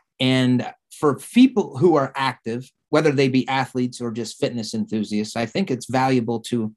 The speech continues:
kind of conceptualize what these macronutrients mean to you to help you optimize your, or to reach your fitness goals. And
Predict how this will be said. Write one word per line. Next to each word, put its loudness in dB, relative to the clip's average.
kind 0
of -2
conceptualize 0
what -2
these -2
macronutrients -4
mean -2
to -4
you -4
to 0
help -2
you 0
optimize -6
your, -4
or 2
to 0
reach -2
your 0
fitness -8
goals. -16
And 2